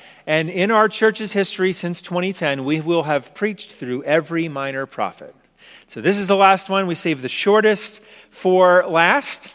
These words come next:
uh, just by God's sovereign will for us.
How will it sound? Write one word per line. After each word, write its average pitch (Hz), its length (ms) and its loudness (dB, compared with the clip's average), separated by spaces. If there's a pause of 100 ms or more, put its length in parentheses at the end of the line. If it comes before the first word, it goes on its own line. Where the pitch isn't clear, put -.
(220)
uh, 139 100 2
just 180 300 0
by 170 180 2
God's 165 640 -2
sovereign 165 680 -2
will 147 260 2
for 123 300 -2
us. - 560 -10